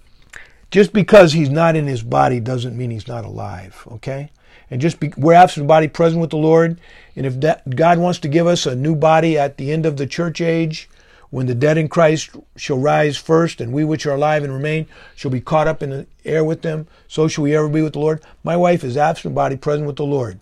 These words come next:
Uh, she'll get a, a, a new body, a spiritual body,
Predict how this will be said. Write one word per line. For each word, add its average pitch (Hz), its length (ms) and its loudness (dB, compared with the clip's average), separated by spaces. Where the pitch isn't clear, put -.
Uh, 117 400 -10
she'll - 240 -6
get 143 200 0
a, 135 220 -6
a, - 320 -14
a - 60 -14
new 151 180 -2
body, 151 360 2
a 120 60 -6
spiritual 160 440 -6
body, 147 440 0